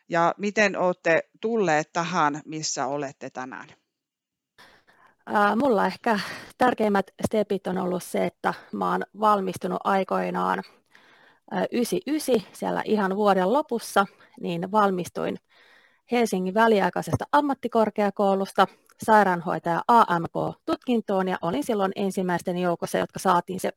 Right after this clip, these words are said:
Speaker 2: A M K-tutkintona toi sairaanhoitajan koulutus. Ja sen jälkeen kaksikymmentä vuotta työskentelin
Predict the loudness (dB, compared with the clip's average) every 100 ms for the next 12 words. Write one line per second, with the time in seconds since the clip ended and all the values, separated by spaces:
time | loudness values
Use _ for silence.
0 | 0 4 4 4 -2 -2 0 0 -4 -20
1 | -20 -20 _ -10 -10 -4 -4 -2 -2 0
2 | 0 -2 -6 _ -8 2 4 4 2 -2
3 | -4 -2 -4 -4 -14 _ _ _ _ _
4 | 4 6 6 2 -2 -4 -6 -18 _ _
5 | 2 6 6 2 -12 -2 0 2 2 2
6 | 0 0 0 -2 _ _ _ _ _ _
7 | _ 0 0 0 -4 -2 -2 -2 -4 -2
8 | -4 -4 -6 -4 -2 -2 -2 -6 -4 -4
9 | -6